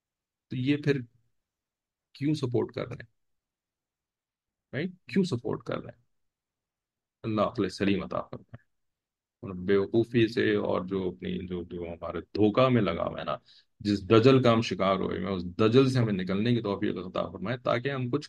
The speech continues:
कर सकें बिलाखिर। वरना इसी फरेब के अंदर ही जो है ना, वो हम अल्लाह के वली बन करके अपनी जिंदगियां गुजार रहे हैं और <laughs>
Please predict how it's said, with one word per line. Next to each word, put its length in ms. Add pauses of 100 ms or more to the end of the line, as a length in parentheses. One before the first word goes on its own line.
(120)
कर 200
सकें 360 (140)
बिलाखिर। 480 (1700)
वरना 180
इसी 340 (440)
फरेब 400
के 60
अंदर 280
ही 120
जो 100
है 80
ना, 80
वो 200
हम 280 (240)
अल्लाह 240
के 100
वली 240
बन 200
करके 260
अपनी 460
जिंदगियां 500 (100)
गुजार 340
रहे 220
हैं 240 (460)
और 400 (180)
<laughs> 0